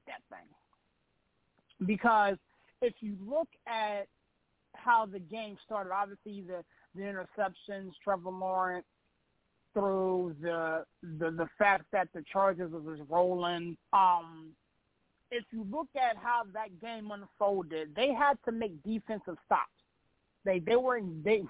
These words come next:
they were jamming receivers off the line of scrimmage. Uh, they were getting the necessary stops on third downs. Um, they were,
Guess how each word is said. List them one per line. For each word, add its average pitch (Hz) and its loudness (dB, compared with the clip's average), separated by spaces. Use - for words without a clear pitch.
they 220 8
were 208 2
jamming 233 0
receivers 226 -2
off 214 6
the 208 -8
line 196 -2
of 165 -12
scrimmage. 226 -2
Uh, 180 4
they 202 -4
were 180 -8
getting 214 -4
the 196 -6
necessary 208 -6
stops 220 4
on 185 -10
third 190 -4
downs. 220 0
Um, 175 0
they 214 4
were, 180 -2